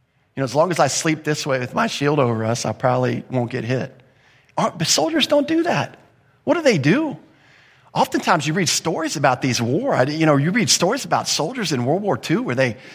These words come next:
they run up into a bunker and they're face down in the dirt and they're there for three days straight because if they lift their head up, a sniper's gonna take 'em out.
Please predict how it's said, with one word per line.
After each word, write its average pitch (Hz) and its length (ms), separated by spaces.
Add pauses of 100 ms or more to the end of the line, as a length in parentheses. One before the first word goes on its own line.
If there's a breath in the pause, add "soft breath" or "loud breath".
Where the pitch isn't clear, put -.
(220 loud breath)
they 139 100
run 135 300
up 247 180
into 139 220
a 117 40
bunker 143 480
and 120 80
they're 120 120
face - 560
down 185 280
in 151 80
the 120 60
dirt 151 460 (320 loud breath)
and 175 180
they're 170 140
there 156 340
for 135 220
three 165 400
days 151 320
straight - 500
because 135 260
if 131 120
they 139 100
lift 139 300
their 143 100
head 156 180
up, 165 140
a 120 60
sniper's 151 520
gonna 123 140
take 131 260
'em 131 100
out. - 260